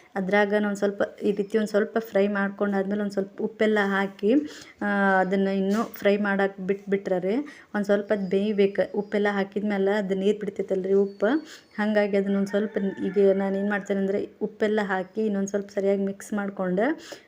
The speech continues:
ಅದನ್ನ ಬೇಯಕ್ ಬಿಡ್ತೇನ್ರಿ. ಅವಾಗ ಅದ್ ಏನಂತ ಹೇಳಿದ್ರೆ ಪಟಾ ಪಟಾ ಅಂತ ಹೇಳಿ ಬೆಂದ್ ಬಿಡ್ತೇ-, ಬೆಂದ್, ಬೆಂದ್ ಬಿಡ್ತೈತ್ರಿ. ಅದ್ ಭಾಳ ಮೆತ್ತಗಾಕತ್. ನನ್ಗಂತೂ ಮೆತ್ತಗನ ಆಗ್ಬೇಕಿದ್ ಕುಂಬಳಕಾಯಿ ಪಲ್ಯ, ಗಟ್ಟಿ ಇತ್ತಂದ್ರೆ ಅಷ್ಟು ರುಚಿ ಕೊಡಂಗಿಲ್ಲ. So ಹಂಗಾಗಿ ನಾ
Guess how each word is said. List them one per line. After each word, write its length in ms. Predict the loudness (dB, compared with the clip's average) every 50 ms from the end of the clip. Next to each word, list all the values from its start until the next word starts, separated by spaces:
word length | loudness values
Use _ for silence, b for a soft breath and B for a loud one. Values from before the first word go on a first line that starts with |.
| B
ಅದನ್ನ 220 | 0 0 2 2 2 0
ಬೇಯಕ್ 360 | 2 2 4 4 4 2 2 0
ಬಿಡ್ತೇನ್ರಿ. 720 | 0 -2 0 -2 -2 0 0 0 -2 -2 -8 -20 -12 -2 2
ಅವಾಗ 300 | 4 4 6 4 4 2
ಅದ್ 140 | 2 4 4
ಏನಂತ 360 | 4 4 2 0 -2 -2 0
ಹೇಳಿದ್ರೆ 580 | 0 0 2 2 2 0 0 0 -2 -6 -10 -4
ಪಟಾ 240 | -4 -2 0 0 0
ಪಟಾ 280 | 0 0 0 2 2 0
ಅಂತ 160 | 0 0 2
ಹೇಳಿ 120 | 2 2 4 4
ಬೆಂದ್ 180 | 2 0 0
ಬಿಡ್ತೇ-, 440 | 0 -2 -4 -2 -4 -4 -6 -6 -10 -14 _ -10 -8
ಬೆಂದ್, 460 | -4 0 0 2 2 2 2 2 0 0 -2 0
ಬೆಂದ್ 260 | 2 2 4 4 2
ಬಿಡ್ತೈತ್ರಿ. 440 | 2 0 0 0 -2 -2 0 2 2
ಅದ್ 200 | 2 2 0 -6 -8 -6
ಭಾಳ 240 | -2 0 0 2 2
ಮೆತ್ತಗಾಕತ್. 800 | 0 -4 -4 -8 -6 0 0 2 2 2 0 0 -2 -4 -2 -2
ನನ್ಗಂತೂ 500 | -2 -2 -2 0 -2 -2 0 0 0 0
ಮೆತ್ತಗನ 460 | 0 -2 -4 -2 0 0 0 0 0
ಆಗ್ಬೇಕಿದ್ 500 | -2 -4 -4 -2 -2 -2 -2 -2 -4 -6
ಕುಂಬಳಕಾಯಿ 480 | -4 -8 -6 -2 0 0 0 0 -2 -2
ಪಲ್ಯ, 300 | 0 0 0 0 0 -2 B B B B B B B -4 2
ಗಟ್ಟಿ 280 | 2 2 2 2 -2
ಇತ್ತಂದ್ರೆ 460 | -4 -2 -2 -2 0 0 2 2 2
ಅಷ್ಟು 340 | 2 2 0 -2 -2 -2 -2
ರುಚಿ 260 | -2 -2 -4 -4 -6
ಕೊಡಂಗಿಲ್ಲ. 460 | -2 -2 -2 0 0 -2 -2 0 0 0 0 -2 -4 B B B B B -8 -2
So 80 | -2 0
ಹಂಗಾಗಿ 640 | 0 0 0 0 2 2 2 2 2 2 2 2
ನಾ 160 | 2 0 -2